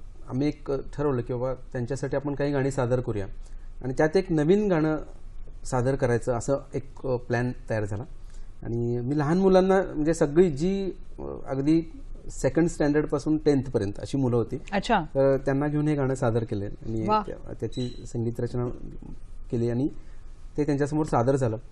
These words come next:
Speaker 2: हा.
Speaker 1: नंतर ते सादर झाल्यानंतर, अ, त्यांनी, म्हणजे आमच्या सगळ्यांचं, म्हणजे आम्हाला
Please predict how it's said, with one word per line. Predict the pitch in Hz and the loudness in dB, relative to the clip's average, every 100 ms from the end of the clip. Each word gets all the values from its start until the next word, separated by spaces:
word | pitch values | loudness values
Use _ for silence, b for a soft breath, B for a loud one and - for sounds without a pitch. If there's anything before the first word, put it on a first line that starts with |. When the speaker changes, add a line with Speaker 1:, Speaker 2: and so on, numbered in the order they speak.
| - - | -10 0
Speaker 2:
हा. | 220 | 4
Speaker 1:
नंतर | 147 151 190 | 6 8 6
ते | 202 208 | 8 4
सादर | 196 156 185 | 6 4 4
झाल्यानंतर, | 180 170 170 165 160 190 - - - - - | 4 2 2 0 0 -2 -2 -10 -12 -14 -8
अ, | 143 123 | -6 -2
त्यांनी, | 143 151 175 196 - - b b - - | 2 4 4 2 -4 -8 b b -12 -4
म्हणजे | 151 | 0
आमच्या | 165 147 135 | 2 2 4
सगळ्यांचं, | 185 180 160 185 196 | 6 8 8 8 6
म्हणजे | 147 147 | 4 4
आम्हाला | 139 143 165 180 | 4 4 4 2